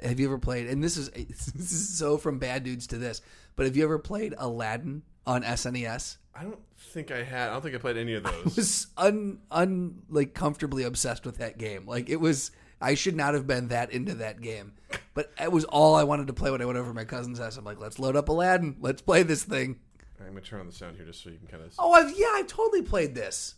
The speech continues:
Speaker 2: This game is horrible.
Speaker 1: Absolutely. Bad Dudes. Oh my God, yeah.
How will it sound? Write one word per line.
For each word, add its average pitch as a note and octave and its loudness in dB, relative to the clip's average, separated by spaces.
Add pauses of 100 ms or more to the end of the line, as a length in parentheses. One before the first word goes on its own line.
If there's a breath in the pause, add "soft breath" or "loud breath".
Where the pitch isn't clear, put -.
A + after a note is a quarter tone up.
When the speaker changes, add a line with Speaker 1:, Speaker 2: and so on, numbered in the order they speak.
(120)
Speaker 2:
This - -18
game C#3+ -4
is A2+ -8
horrible. A#2 -6
Speaker 1:
Absolutely. F#3+ 0
Bad D3 0
Dudes. A2+ -10
Oh G3 2
my C3 -2
God, B2 -2
yeah. A#2+ -6